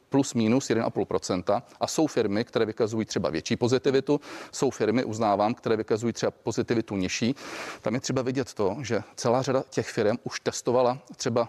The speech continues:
eh, v průběhu posledních dvou měsíců. Sice to dělala takovým jednodušším způsobem, ale testovala a do značné míry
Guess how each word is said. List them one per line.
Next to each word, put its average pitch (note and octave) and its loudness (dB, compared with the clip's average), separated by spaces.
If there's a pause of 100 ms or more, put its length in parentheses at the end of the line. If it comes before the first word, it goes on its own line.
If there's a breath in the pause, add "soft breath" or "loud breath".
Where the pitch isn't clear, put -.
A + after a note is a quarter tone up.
eh, A2 2
v - -16
průběhu A#2+ 4
posledních B2 0
dvou B2+ 4
měsíců. B2+ -2
Sice C#3 0
to C3+ 0
dělala B2 2
takovým A#2+ -4
jednodušším A#2+ 2 (220 loud breath)
způsobem, G#2+ 0 (160)
ale G#2+ 2
testovala G#2+ 2
a A2 -2
do G#2 -2
značné B2 0
míry G#2 4